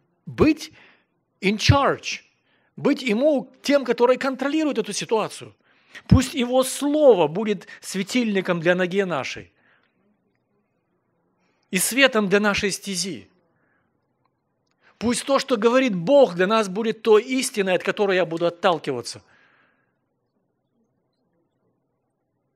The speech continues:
Поэтому, друзья мои, чтобы нам принимать решение по поводу вакцинирования или не вакцинирования, искать Божьей,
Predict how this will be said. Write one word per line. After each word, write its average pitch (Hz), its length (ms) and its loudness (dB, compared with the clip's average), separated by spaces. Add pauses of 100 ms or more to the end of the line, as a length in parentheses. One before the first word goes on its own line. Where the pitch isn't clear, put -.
(360)
Поэтому, 202 400 -2
друзья 165 400 -4
мои, 160 100 -6
чтобы 170 340 -6
нам 220 220 -8
принимать 214 520 -6
решение 180 520 -6
по 160 100 -16
поводу 185 320 -6
вакцинирования 175 920 -6
или 156 240 -6
не 208 160 -8
вакцинирования, 139 880 -8 (260)
искать 175 460 -4
Божьей, 170 760 -2